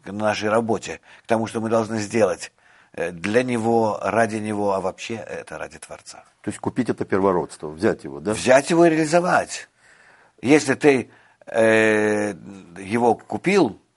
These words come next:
Speaker 1: и правильно все было на самом деле, хотя так описывается вроде бы как обманным путем, на самом деле это так и происходило. Обманным путем создал, э, э, эти две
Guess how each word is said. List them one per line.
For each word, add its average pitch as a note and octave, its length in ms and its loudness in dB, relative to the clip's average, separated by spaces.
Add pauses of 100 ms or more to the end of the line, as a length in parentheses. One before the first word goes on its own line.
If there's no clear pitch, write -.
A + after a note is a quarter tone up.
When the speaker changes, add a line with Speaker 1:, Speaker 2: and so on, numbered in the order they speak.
(1200)
Speaker 1:
и A2 100 -10
правильно C#3 440 4
все C#3 180 2
было B2 240 6
на G#2+ 100 -2
самом G#2 320 0
деле, F2+ 400 -2 (360)
хотя G#2+ 240 -4
так - 180 0
описывается A2 580 -2
вроде G#2 280 0
бы G2+ 80 -4
как G2 180 -2
обманным G#2+ 380 -2
путем, G2+ 300 -6 (240)
на A2+ 100 -2
самом D3+ 320 2
деле G#2 340 0 (200)
это - 180 -6
так A2 220 0
и G#2 40 -12
происходило. A2 720 0 (340)
Обманным C3 520 0
путем C3+ 440 2
создал, A#2 440 4
э, A2+ 80 -4 (320)
э, G#2 300 2 (540)
эти A2 260 0
две G2+ 460 0